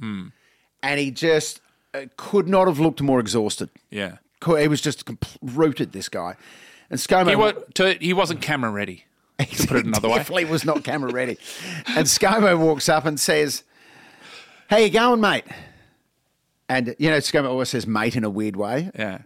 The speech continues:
Speaker 2: Like it doesn't come naturally to him.
Speaker 1: Yeah.
Speaker 2: "How you going, mate?"
Speaker 1: Hmm.
Speaker 2: And the bloke says, "Well, to be honest, terrible. I've worked thirty-six hours straight. I'm exhausted. I'm starving.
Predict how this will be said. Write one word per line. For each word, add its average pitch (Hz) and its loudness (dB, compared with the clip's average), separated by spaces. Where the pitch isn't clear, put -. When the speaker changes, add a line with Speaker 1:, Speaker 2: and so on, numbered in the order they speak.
Speaker 2:
Like 104 -4
it - -2
doesn't 104 -4
come 104 -8
naturally 104 -6
to 117 -4
him. 170 -6
Speaker 1:
Yeah. 98 -10
Speaker 2:
"How 156 2
you 170 4
going, 143 -2
mate?" 123 -4
Speaker 1:
Hmm. 104 -8
Speaker 2:
And 143 0
the 131 0
bloke 151 2
says, 139 2
"Well, 151 4
to 143 -6
be 127 2
honest, 156 0
terrible. 139 -2
I've 123 -2
worked 147 4
thirty-six 156 2
hours 127 2
straight. 123 -2
I'm 120 -6
exhausted. 127 0
I'm 107 -8
starving. 135 0